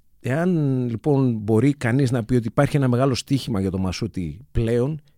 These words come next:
είναι να μεγαλώσει στο Νότο. Η Πελοπόννησος είναι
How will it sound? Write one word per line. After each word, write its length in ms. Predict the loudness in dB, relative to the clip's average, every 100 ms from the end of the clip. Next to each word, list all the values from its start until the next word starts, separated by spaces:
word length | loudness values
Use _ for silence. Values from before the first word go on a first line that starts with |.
| _
είναι 280 | _ 0 2
να 100 | 2
μεγαλώσει 420 | 0 0 2 2
στο 200 | 0 -2
Νότο. 440 | 2 2 0 -8 -10 _
Η 100 | -12
Πελοπόννησος 920 | -6 -2 -2 0 2 4 2 -2 -8 -10
είναι 500 | -6 -4 -2 -4 -8